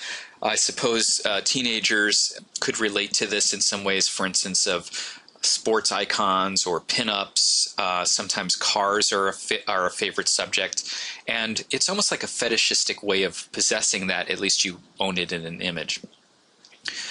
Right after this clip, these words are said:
Now, one of the ways of looking at this painting is there's, it's not that illusionistic, but it's an attempt to be illusionistic. It's not like today's still life painting because they didn't really develop things to that level yet.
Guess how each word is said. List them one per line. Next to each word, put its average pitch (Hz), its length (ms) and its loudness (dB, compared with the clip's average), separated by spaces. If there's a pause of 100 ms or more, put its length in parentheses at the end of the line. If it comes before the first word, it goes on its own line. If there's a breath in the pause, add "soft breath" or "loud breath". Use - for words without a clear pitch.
(180 loud breath)
Now, 120 280 2
one 139 200 0
of 143 60 -2
the 135 80 0
ways 120 280 4
of 98 100 -2
looking 113 300 -2
at 98 140 -4
this 92 140 0
painting 92 400 -2
is 90 280 0 (840 loud breath)
there's, - 480 2 (400)
it's - 460 -2
not 160 400 -2
that 120 460 -2
illusionistic, 151 720 2
but 120 120 2
it's 113 180 2
an 107 80 -2
attempt - 440 0
to 107 80 -2
be 107 100 0
illusionistic. 98 720 2
It's - 180 0
not 107 160 0
like 107 160 0
today's 98 420 0
still - 260 2
life 82 260 0
painting 80 340 -4
because - 260 -2
they 101 120 2
didn't 95 340 -4
really 92 220 0
develop 90 400 -2
things 82 360 -2
to - 160 0
that 87 220 0
level 117 380 0
yet. 71 240 -2